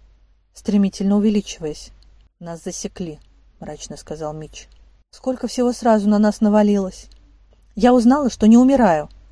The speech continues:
и что Шенсен — предатель, который методично готовил план моего похищения. Безнадёга была запасным вариантом. Меня на всякий случай начали готовить к нему, вызывая незначительные недомогания, на которые после можно будет обратить внимание.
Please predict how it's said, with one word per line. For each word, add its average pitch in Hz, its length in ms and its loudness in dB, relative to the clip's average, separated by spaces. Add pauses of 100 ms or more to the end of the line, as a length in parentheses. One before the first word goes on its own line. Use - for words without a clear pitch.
(300)
и 208 80 -14
что - 160 -10
Шенсен — 311 480 -8
предатель, 233 560 -2
который 233 320 2
методично 240 540 2
готовил 214 400 2
план 262 260 0
моего 208 260 4
похищения. 202 800 -2 (360)
Безнадёга 233 540 -2
была 220 240 2
запасным 269 480 0
вариантом. 175 540 -4 (420)
Меня 202 200 -2
на 247 100 0
всякий 262 280 -6
случай 330 340 -2
начали 240 340 0
готовить 254 440 0
к - 100 -10
нему, 185 240 -2
вызывая 214 420 0
незначительные 208 720 0
недомогания, 220 800 2
на 202 80 -10
которые 233 380 -2
после 320 340 -4
можно 202 260 2
будет 196 260 -4
обратить 190 460 -6
внимание. 165 580 2